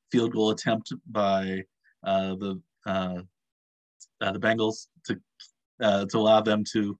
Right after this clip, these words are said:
uh, keep the ball and kneel down and, and win without, uh, having to relinquish the ball, and also the really stupid time management that former Golden Boy, uh, Jeff Saturday,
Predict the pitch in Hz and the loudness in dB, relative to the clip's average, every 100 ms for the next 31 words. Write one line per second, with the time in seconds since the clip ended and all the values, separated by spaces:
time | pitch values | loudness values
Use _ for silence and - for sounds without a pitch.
0 | _ _ _ _ - 92 87 - - 95 | _ _ _ _ -2 -2 -2 -4 -4 -2
1 | 101 101 101 104 110 98 95 104 - 95 | 0 0 0 -2 -2 -2 -2 -4 -8 -8
2 | 104 - 101 98 107 104 104 98 98 - | -8 -6 -4 0 2 2 2 2 0 -2
3 | _ - 98 95 95 - _ _ _ 98 | _ -2 0 0 -4 -8 _ _ _ -6
4 | 95 90 92 101 - 87 98 95 90 _ | -4 -2 -2 -4 -4 -2 0 0 -2 _
5 | - _ 92 95 98 - 104 95 90 90 | -20 _ -4 0 0 0 0 2 0 0
6 | 87 85 _ _ _ _ _ _ _ 131 | -2 -6 _ _ _ _ _ _ _ -6
7 | 147 131 - - - 117 113 107 95 92 | -4 -2 -4 -8 -4 -4 0 0 0 -4
8 | 92 _ _ _ _ - 110 107 110 101 | -10 _ _ _ _ -8 -2 0 0 0
9 | 104 104 - 92 85 - - 92 87 85 | 0 -2 -2 -4 -4 -8 -6 -4 -4 -8
10 | _ _ _ _ _ _ _ _ _ _ | _ _ _ _ _ _ _ _ _ _
11 | - 113 95 104 104 101 95 95 92 87 | -2 0 0 0 0 0 -2 -4 -6 -8
12 | 82 _ _ _ - 87 85 101 92 - | -10 _ _ _ -10 -8 -6 -6 -6 -2
13 | 98 98 90 87 85 | 0 2 0 -4 -6